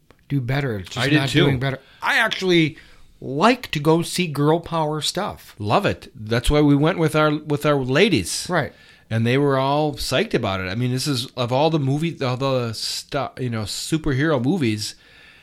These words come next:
Speaker 2: Anne doesn't wanna go to any of 'em. This one, she wa-, I was like, "You wanna go see this?" "Yeah, I do."
Speaker 1: Right.
Speaker 2: And she enjoyed it.
Speaker 1: Yeah.
Speaker 2: So, I think overall, good movie. You gonna give it a grade, Dave?
Speaker 1: I'm gonna give this movie
Speaker 2: What are you gonna give it?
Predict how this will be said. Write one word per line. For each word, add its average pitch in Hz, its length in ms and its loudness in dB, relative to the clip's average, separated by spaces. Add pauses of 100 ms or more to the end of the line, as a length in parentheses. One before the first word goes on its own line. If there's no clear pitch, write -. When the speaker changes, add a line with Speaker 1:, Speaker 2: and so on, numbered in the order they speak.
(180)
Speaker 2:
Anne 131 220 -4
doesn't 101 220 -4
wanna 92 140 -4
go 95 140 -4
to 98 80 -2
any 135 260 2
of 92 100 0
'em. 92 200 -4
This 120 220 0
one, 139 140 2
she 143 180 -2
wa-, 139 180 -2
I 113 60 -4
was 110 120 -4
like, 104 220 -8
"You 110 60 -6
wanna 135 140 -2
go 143 140 0
see 165 140 -4
this?" 233 260 -6 (260)
"Yeah, 202 280 -2 (100)
I 127 140 0
do." 143 340 -2 (240)
Speaker 1:
Right. 117 220 -8 (200)
Speaker 2:
And 117 200 -2
she 156 220 0
enjoyed 120 420 0
it. - 180 -12 (160)
Speaker 1:
Yeah. - 180 -6 (340)
Speaker 2:
So, 90 640 -8 (480)
I 117 100 -4
think 123 220 -2
overall, 110 440 -2
good 101 200 -4
movie. 101 220 -4
You 104 80 -4
gonna 120 160 -2
give 123 140 0
it 120 40 -2
a 120 60 -2
grade, 127 420 -2
Dave? 139 340 0
Speaker 1:
I'm 160 200 2
gonna 165 180 2
give 156 220 2
this 156 280 0
movie 135 640 -2
Speaker 2:
What 131 100 2
are 151 40 4
you 160 60 2
gonna 139 120 -2
give 101 180 -4
it? - 160 -10